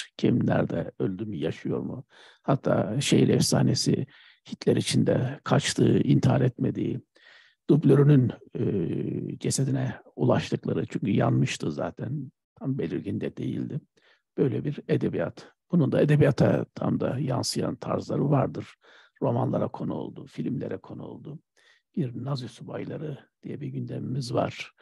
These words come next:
İkinci Dünya Savaşı, Soğuk Savaş yıllarında, kırk beşlerden sonra da göreceğiz. Tabiat ile normal yaşam ömrü otuzlarda, yirmi yaşında subay olsanız herhalde şimdi hayatta kalanları pek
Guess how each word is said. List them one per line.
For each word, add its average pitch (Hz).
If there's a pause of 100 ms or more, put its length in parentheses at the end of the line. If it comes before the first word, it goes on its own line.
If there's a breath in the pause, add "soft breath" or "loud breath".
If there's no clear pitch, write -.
(380 soft breath)
İkinci -
Dünya -
Savaşı, -
Soğuk -
Savaş -
yıllarında, 139
kırk -
beşlerden -
sonra -
da -
göreceğiz. 165
Tabiat 143
ile 107
normal 139
yaşam 131
ömrü - (520 loud breath)
otuzlarda, 127 (280 loud breath)
yirmi 135
yaşında 139
subay -
olsanız -
herhalde -
şimdi -
hayatta -
kalanları -
pek -